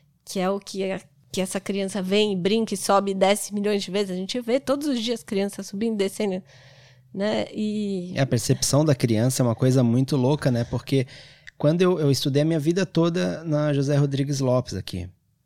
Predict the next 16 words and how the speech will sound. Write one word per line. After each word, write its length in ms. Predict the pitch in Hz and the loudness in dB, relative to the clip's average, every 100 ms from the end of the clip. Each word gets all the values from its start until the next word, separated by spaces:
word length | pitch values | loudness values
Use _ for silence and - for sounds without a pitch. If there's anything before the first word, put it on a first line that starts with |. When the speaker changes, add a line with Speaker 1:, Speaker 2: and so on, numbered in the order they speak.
| _ | _
Speaker 2:
E 140 | 131 123 | 2 4
ela 140 | 135 | 4
é 20 | |
uma 80 | 160 | 2
escola 540 | 143 - - 123 139 156 | -2 -2 2 2 2 0
pensada 480 | 165 147 131 131 | -2 0 0 0
pra 140 | 131 160 | 0 0
adolescentes, 920 | 160 175 190 208 202 165 98 - - _ _ _ _ | 2 2 2 0 0 0 -2 -4 -6 _ _ _ _
né? 200 | 110 127 | -2 0
A, 300 | 147 104 104 - - - | 0 -2 -8 -12 -18 -10
a, 80 | 113 107 104 | -6 -6 -8
a, 40 | 107 | -10
o 140 | 135 | -6
mobiliário 800 | 117 127 135 139 131 180 175 113 139 | -4 0 2 4 4 4 2 0 -4
é 100 | 110 | -6
adolescente. 680 | 107 113 110 - 92 95 | -4 -4 -6 -6 -8 -10